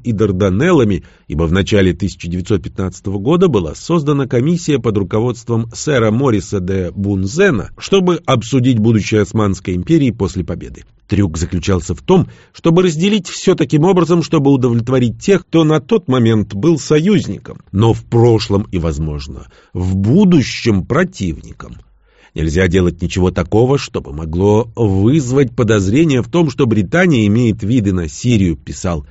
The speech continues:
сэр Эдвард Грей. «Это означало бы разрыв с Францией», отмечал он, «если мы выставим на показ наши претензии на Сирию и Ливан». Конец цитаты. Регион, в который инвестировали французские бизнесмены в восемнадцатом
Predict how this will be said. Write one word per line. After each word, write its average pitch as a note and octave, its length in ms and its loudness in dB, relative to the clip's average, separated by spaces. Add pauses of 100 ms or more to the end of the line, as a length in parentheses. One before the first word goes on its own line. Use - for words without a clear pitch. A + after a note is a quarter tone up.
сэр F2+ 360 -4 (240)
Эдвард F2+ 360 -2
Грей. F2 380 -6 (800)
«Это F3+ 320 2
означало D#3+ 560 0
бы D#3 140 0
разрыв D3 420 0
с - 140 -16
Францией», E3 540 0
отмечал - 440 -12
он, - 140 -20 (180)
«если C#3 540 2
мы F3+ 180 4
выставим B2 540 2
на B2+ 100 2
показ D#3+ 440 0
наши A#2 280 -4
претензии G#2+ 720 0
на F#2+ 180 0
Сирию C#3+ 500 2
и A#2+ 140 2
Ливан». F#2 480 2 (180)
Конец D2+ 380 -4
цитаты. D2 540 -8 (140)
Регион, G2 640 2 (120)
в - 120 -20
который F2 580 0
инвестировали E2+ 640 -2
французские E2 680 -6
бизнесмены A#2+ 640 -2
в F#2 80 -4
восемнадцатом A#2+ 920 -6